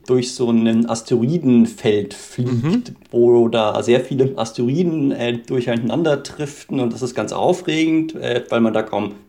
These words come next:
Speaker 1: durchfindet. Aber im Sonnensystem ist der Asteroidengürtel, äh, der sieht ein bisschen anders aus. Da fliegen zwar hunderttausende Asteroiden durcheinander, die zum Teil viele Kilometer groß sind,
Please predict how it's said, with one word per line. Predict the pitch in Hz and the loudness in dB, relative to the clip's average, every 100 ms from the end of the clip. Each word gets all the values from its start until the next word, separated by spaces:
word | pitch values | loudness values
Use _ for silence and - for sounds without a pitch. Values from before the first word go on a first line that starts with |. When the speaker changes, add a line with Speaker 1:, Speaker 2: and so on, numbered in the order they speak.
| - | -4
Speaker 1:
durchfindet. | 139 170 175 - - - _ - - 117 117 151 220 - - _ | 0 0 -2 -12 -18 -20 _ -10 0 4 4 4 0 -8 -16 _
Aber | - 120 123 117 - | -2 0 0 -2 -6
im | - 120 | 0 2
Sonnensystem | 123 180 190 160 - 143 139 | 4 2 2 -2 -4 0 0
ist | - | 0
der | 147 131 - - | -2 -2 -4 -10
Asteroidengürtel, | 117 117 123 127 175 135 139 143 135 127 - | -8 -2 -2 0 0 2 2 2 0 -2 -2
äh, | 117 120 | 0 0
der | 117 | 0
sieht | 117 | 0
ein | 123 | -2
bisschen | 117 | -2
anders | - 120 104 | -4 -2 -2
aus. | - 92 120 - - - - - _ | -2 0 -2 -4 -12 -20 -20 -20 _
Da | - 104 | -2 -2
fliegen | 101 131 139 139 - | -2 -4 -2 -2 -4
zwar | 117 110 117 117 | -4 -2 -2 -4
hunderttausende | - 170 170 139 139 - - - 113 156 156 135 127 - | -2 0 2 2 2 -4 -10 -4 -2 -2 -2 -2 -2 -4
Asteroiden | 117 - 120 123 180 139 185 - - - _ | -8 -6 -6 -4 -2 2 2 0 -12 -20 _
durcheinander, | - 123 117 104 104 127 123 | -6 -4 -2 -2 -2 0 -2
die | 123 117 | -4 -6
zum | 113 117 | -4 -4
Teil | 117 113 113 | -2 -4 -6
viele | - 151 151 135 120 120 | -8 -6 2 4 4 4
Kilometer | 117 - _ 156 143 120 131 175 127 104 | 2 -12 _ -2 0 0 -2 -2 -2 -4
groß | - 131 135 196 - | -4 0 2 0 -4
sind, | - 107 135 196 | -6 -2 0 -2